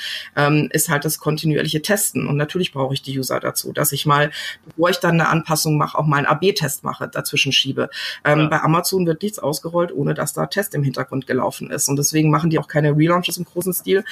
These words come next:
Speaker 1: sondern die optimieren kontinuierlich ihre Inhalte. Also da ist alles verknüpft mit Tracking, mit Beobachtung, mit Testen.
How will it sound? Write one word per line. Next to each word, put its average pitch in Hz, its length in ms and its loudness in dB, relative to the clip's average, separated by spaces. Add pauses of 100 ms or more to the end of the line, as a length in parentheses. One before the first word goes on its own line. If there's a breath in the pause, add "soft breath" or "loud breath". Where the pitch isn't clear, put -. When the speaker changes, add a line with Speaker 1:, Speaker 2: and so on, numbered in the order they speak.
(220 loud breath)
Speaker 1:
sondern 175 240 4
die 175 160 -4 (340)
optimieren 175 560 2
kontinuierlich 151 1080 0
ihre 139 180 0
Inhalte. 139 500 -4
Also 147 160 -2
da - 160 -2
ist - 140 0
alles 196 280 2
verknüpft - 440 -6
mit 170 140 -8 (320 loud breath)
Tracking, 190 420 2
mit 170 160 0
Beobachtung, 170 540 0
mit 151 120 0
Testen. 185 480 0